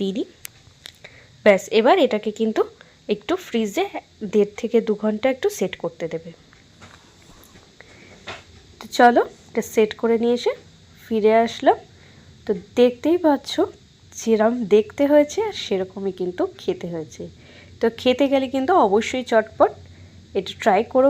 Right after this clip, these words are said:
বাড়িতে, ট্রাই করে আমাকে জানিও। আর যারা নতুন, অবশ্যই চ্যানেলটাকে সাবস্ক্রাইব করো, কারণ তোমরা পাশে থাকলে তবেই এরকম সুন্দর সুন্দর ভিডিওগুলো আমার দিতে ইচ্ছা করবে। তো আরও সুন্দর সুন্দর ভিডিও পেতে এই ভিডিওটাকে অবশ্যই লাইক,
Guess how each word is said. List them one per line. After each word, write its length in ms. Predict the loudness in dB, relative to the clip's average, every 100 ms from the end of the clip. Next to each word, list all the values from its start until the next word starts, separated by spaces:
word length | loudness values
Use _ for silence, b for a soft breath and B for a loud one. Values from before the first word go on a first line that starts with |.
| 4
বাড়িতে, 300 | 0 0 -2 -4 -12 -20 -20 -20 -20 -20 -20 -20 -20 -2
ট্রাই 180 | 2 2 2
করে 140 | 0 0
আমাকে 200 | -2 -6 -4 -2
জানিও। 340 | -2 0 -2 -2 -14 -20 -20 _ b b b b b
আর 80 | 0 4
যারা 160 | 4 4 2
নতুন, 220 | 0 2 2
অবশ্যই 360 | 2 -4 -4 -2
চ্যানেলটাকে 380 | 0 0 -2 -6 -4
সাবস্ক্রাইব 440 | -6 -4 -4 -4 -4
করো, 120 | -4 -4
কারণ 160 | -2 -4 -4
তোমরা 220 | -6 -2 0 -2
পাশে 200 | -4 -6
থাকলে 220 | -8 -6 -4 -2
তবেই 240 | -2 -4
এরকম 200 | -4 -6 -10
সুন্দর 200 | -6 -6 -6
সুন্দর 200 | -6 -6 -6
ভিডিওগুলো 460 | -6 -4 -6 -4 -4
আমার 140 | -4 -6 -6
দিতে 180 | -6 -6 -6
ইচ্ছা 220 | -8 -8 -8
করবে। 240 | -8 -6 -6 B B B B B B B B B
তো 40 | 6 6
আরও 140 | 6 2
সুন্দর 220 | 0 -2 -2
সুন্দর 220 | -2 0 -2 -4
ভিডিও 240 | -4 -2 -2
পেতে 240 | -2 -2 -4 -4 b b b b -2
এই 160 | 0 2 0
ভিডিওটাকে 460 | 0 2 0 4 2
অবশ্যই 360 | 2 -2 -2 -2 2
লাইক, 160 | 0